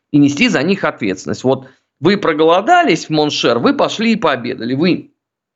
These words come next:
несёте за это персональную свою ответственность. А если вам говорят, что надо делать, и вы пошли, ну, это, собственно, это вот Украина, да? Вот такая в чистом виде. Та, э, история с, м,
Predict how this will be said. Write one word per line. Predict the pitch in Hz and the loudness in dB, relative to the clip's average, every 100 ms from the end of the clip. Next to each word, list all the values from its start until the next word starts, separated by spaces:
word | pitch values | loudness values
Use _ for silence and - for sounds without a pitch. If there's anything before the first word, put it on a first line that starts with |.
| _ _ - | _ _ -2
несёте | 170 - 240 180 | 0 2 0 0
за | 131 139 | 0 2
это | 175 190 | 0 -2
персональную | 135 127 113 110 139 190 160 | -6 -8 -4 -2 0 -2 -2
свою | 117 - 131 160 | -4 -2 2 0
ответственность. | - 98 69 - _ _ _ _ _ _ _ _ | -2 -10 -12 -14 _ _ _ _ _ _ _ _
А | - | -2
если | 165 135 | -2 0
вам | 180 185 165 | 0 0 0
говорят, | 165 165 202 339 359 | 2 2 2 0 -2
что | - - 202 | -6 -2 0
надо | 175 147 139 | 2 0 0
делать, | 147 143 190 82 71 _ _ _ _ _ _ _ _ _ _ _ | -2 0 0 0 -6 _ _ _ _ _ _ _ _ _ _ _
и | 202 | -2
вы | 214 208 | 0 2
пошли, | - 180 - 135 | 0 -2 -2 0
ну, | 160 254 | 4 2
это, | 254 | 2
собственно, | 247 160 190 | -2 -2 -4
это | 185 | -2
вот | 190 185 | -2 -2
Украина, | 196 190 185 147 107 95 | -2 -2 -2 -2 -4 -4
да? | 131 220 - _ _ _ _ - | -4 -4 -12 _ _ _ _ -4
Вот | 127 139 | -2 0
такая | 147 170 147 | 0 0 -2
в | 110 | -4
чистом | 196 151 - 143 | -6 -4 -2 0
виде. | 147 113 | 0 -2
Та, | 104 143 131 110 123 | -2 0 2 2 0
э, | 104 | 0
история | - - 269 262 196 | -2 2 2 2 0
с, | - | 0
м, | 190 170 - | -2 -2 -6